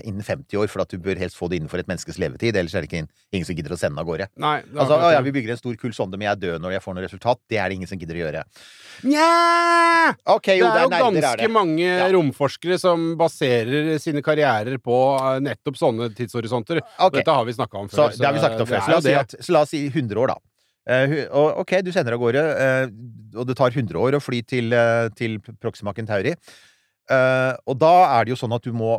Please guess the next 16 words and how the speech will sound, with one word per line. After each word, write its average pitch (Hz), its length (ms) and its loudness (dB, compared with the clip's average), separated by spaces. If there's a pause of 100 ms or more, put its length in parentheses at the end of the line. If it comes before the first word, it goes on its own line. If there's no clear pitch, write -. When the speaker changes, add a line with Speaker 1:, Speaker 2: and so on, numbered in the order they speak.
Speaker 1:
altså, 117 220 -6 (280)
du 120 160 -4
må 135 160 -4
øke 104 460 -4
hastigheten 85 680 -10
da, 110 140 -2 (160)
hundre 98 320 -2
ganger. 98 340 -4
Du 117 140 -4
må 104 80 0
altså 113 220 -2 (340)
få 120 420 0
raketter 113 400 -6
til - 80 -6
å 120 60 -8
fly 104 240 -6